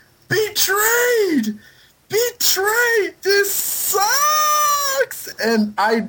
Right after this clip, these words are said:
I don't, I remember being very, very upset. Um, I don't think I've ever been as upset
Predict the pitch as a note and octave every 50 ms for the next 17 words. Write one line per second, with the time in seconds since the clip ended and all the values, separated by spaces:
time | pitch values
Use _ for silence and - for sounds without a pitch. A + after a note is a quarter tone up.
0 | - _ _ F3+ G3+ A#3 A3 A3+ F#3 G3 A#3+ C4+ B3 A3 G3+ G3 F3+ D#3 C#3+ C3+
1 | D#3 D#3+ E3+ E3+ D#3+ C#3+ D#3 D#3 D#3 D3+ C#3+ C3+ C3 - - - C#3 C3+ C3+ C3
2 | - - - - _ _ _ _ _ _ - - - _ - D3 C#3+ C#3+ C#3 C#3
3 | C3+ C3 B2+ B2+ B2+ - - - _ _ _ _ _ _ _ _ _ F3 G3 A3
4 | G#3+ A3+ F3+ - - E3+ F#3 E3+ F3+ E3+ D#3 C#3+ E3 D3+ D3 B2+ - D#3 C#3+ C#3+
5 | -